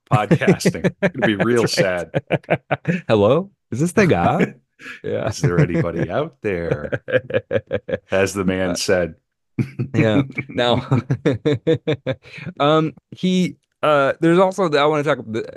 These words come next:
Speaker 2: at this point, I do wanna talk about Robert E. Howard's, I think he had,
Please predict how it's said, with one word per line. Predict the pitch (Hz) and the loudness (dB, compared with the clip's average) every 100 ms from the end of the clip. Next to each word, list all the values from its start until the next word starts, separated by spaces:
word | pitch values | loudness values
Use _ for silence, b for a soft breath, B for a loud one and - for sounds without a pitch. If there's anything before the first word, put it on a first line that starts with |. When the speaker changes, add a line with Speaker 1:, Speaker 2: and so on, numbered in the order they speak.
| - | -10
Speaker 2:
at | 110 | -6
this | 127 120 | -4 -2
point, | 131 110 101 - | 2 2 2 0
I | 101 | -4
do | 101 117 | -2 -2
wanna | 113 | 0
talk | 98 104 107 | 0 0 0
about | 95 92 87 - _ _ _ _ - | 2 2 2 -2 _ _ _ _ 0
Robert | 107 110 123 | 2 2 0
E. | 107 | -2
Howard's, | 101 95 95 92 90 - _ b b _ _ | 0 2 2 -2 -6 -14 _ b b _ _
I | 165 | -4
think | 160 - 233 214 | -2 0 -2 2
he | 180 | 2
had, | 123 110 110 107 101 | 2 2 2 2 0